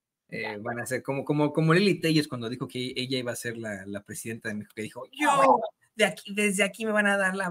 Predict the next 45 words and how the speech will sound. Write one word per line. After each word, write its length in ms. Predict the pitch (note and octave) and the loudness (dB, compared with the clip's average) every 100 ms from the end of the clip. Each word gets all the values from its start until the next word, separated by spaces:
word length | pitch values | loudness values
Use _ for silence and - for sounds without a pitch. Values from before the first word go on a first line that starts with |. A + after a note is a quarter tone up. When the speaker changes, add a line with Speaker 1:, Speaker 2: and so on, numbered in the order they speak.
| F3 | -2
Speaker 1:
la, 240 | E3+ D#3+ | -2 0
la 140 | D#3+ D#3+ | -2 -2
banda 360 | E3+ F3 E3 | -6 -6 -6
presidencial", 880 | E3 D3+ D3+ D3 C#3+ E3+ E3 E3 D#3 | -6 -12 -12 -10 -10 -6 -6 -4 -4
nos 160 | C#3 B2 | -6 -8
reíamos 380 | B2 C3+ C3+ - | -4 -4 -4 -4
todos, 260 | C3+ C3 | -4 -4
¿no? 80 | B2+ | -6
Pobrecita 480 | C#3 C#3+ C#3+ D3+ - | -6 -4 -4 -8 -10
señora. 380 | - C3 A#2+ - - - - _ - | -6 -4 -4 -8 -20 -20 -20 _ 8
Pero 100 | A#3 | 8
bueno, 240 | C4 - _ _ _ _ _ _ _ _ - | 8 4 _ _ _ _ _ _ _ _ 2
querida 160 | G3 G#3 | 8 8
doctora, 380 | - G3 G3 | 8 6 6
le 120 | F3 E3 | 8 8
agradezco 600 | D#3+ D#3+ F3+ - G3+ F3+ | 12 12 10 8 8 8
infinitamente, 1200 | E3+ - E3+ E3 D#3+ D#3 D3+ E3+ E3 E3 D3 C#3 | 6 6 6 6 4 2 0 -2 -4 -2 -2 -2
eh, 40 | |
le 100 | C#3+ | -2
mando 220 | D3+ E3 | 0 2
un 100 | F3+ | 2
abrazo 540 | D3+ B2+ B2+ - D#3+ D#3+ _ - | 0 0 -2 -2 -6 -8 _ -6
y, 260 | C3+ B2 | -4 -4
pues, 180 | A#2+ B2+ | -6 -10
nos 100 | A#2+ | -6
estamos 260 | - E3 D3+ | 2 2 4
viendo 200 | D#3 D3+ | 2 0
aquí 160 | D3 | -2
en 60 | C3+ | -6
Sin 160 | C#3+ C#3 | -4 -6
Censura. 500 | A2 - - - _ _ _ _ | -8 -12 -14 -16 _ _ _ _
Speaker 2:
Nos 200 | G3+ A3+ | 0 4
vemos 280 | B3 C4+ D#4 | 6 6 6
pronto, 320 | D4+ D4+ D4 A3 | 6 6 4 -4
no, 140 | A3+ - - | -6 -2 6
ahora 220 | C#4 D#4+ | 8 8
sí 160 | E4 E4+ | 4 -2
que 80 | D4 | 0
nos 180 | C4 | 2
vemos, 320 | C4 D4 E4 - - | 4 6 6 4 -8
ma-, 200 | G3+ A3+ | -2 0
nos 140 | A#3+ A#3+ | 2 2
vemos 300 | C4+ D#4+ D#4+ | 4 4 4
pasando 400 | A3 - A#3 B3 | 2 4 2 2
mañana. 380 | A3 F#3 F3+ E3+ | 0 -2 -2 -4